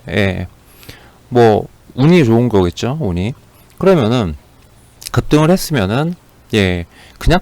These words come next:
거기서 그 자리 딱 그거까지만 먹고 나오는 거예요. 여기서 추가 상승하고 이런 것들은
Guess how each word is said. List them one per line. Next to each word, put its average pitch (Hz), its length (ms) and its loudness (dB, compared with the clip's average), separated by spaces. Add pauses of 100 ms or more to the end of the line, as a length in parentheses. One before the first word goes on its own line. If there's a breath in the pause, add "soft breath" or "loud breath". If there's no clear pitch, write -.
거기서 - 420 2
그 - 320 2
자리 104 400 0 (100)
딱 - 140 -6
그거까지만 233 840 2
먹고 135 260 0
나오는 117 320 0
거예요. 123 160 0
여기서 127 180 0
추가 - 360 0
상승하고 185 540 2
이런 98 180 2
것들은 110 440 -2